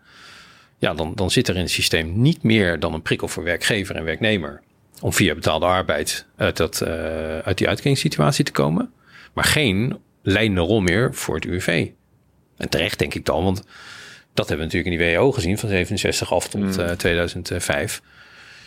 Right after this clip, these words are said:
Speaker 1: Dat die leidende rol eigenlijk gewoon, dat de U W V nog grote moeite mee had om die uitstroom te bevorderen.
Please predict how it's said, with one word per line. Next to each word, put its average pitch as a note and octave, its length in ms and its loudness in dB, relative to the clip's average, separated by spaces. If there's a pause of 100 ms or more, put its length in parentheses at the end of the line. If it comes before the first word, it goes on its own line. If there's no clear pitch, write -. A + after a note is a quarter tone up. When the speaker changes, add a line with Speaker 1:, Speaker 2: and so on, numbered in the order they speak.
Speaker 1:
Dat - 100 -10
die A2 100 2
leidende F2+ 260 0
rol - 200 -8
eigenlijk A2+ 440 -2
gewoon, F2+ 220 -6
dat A2+ 140 -10
de - 60 -10
U - 40 -10
W F2+ 40 -10
V G#2+ 120 0
nog F2 120 -2
grote F#2+ 200 -2
moeite B2 300 4
mee E2 100 0
had F#2+ 140 -2
om A#2 100 -8
die F2 460 -8
uitstroom G#2+ 580 0
te - 120 -10
bevorderen. A2 480 0